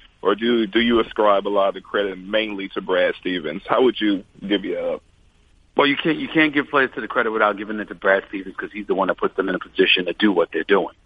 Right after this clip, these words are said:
Speaker 2: Um, they trust one another. They spread the floor.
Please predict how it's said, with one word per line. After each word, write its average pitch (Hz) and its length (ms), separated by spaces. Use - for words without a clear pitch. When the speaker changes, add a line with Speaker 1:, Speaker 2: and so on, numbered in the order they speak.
Speaker 2:
Um, 92 480
they 92 120
trust - 380
one 117 180
another. 113 320
They 95 140
spread 110 360
the 101 80
floor. 104 440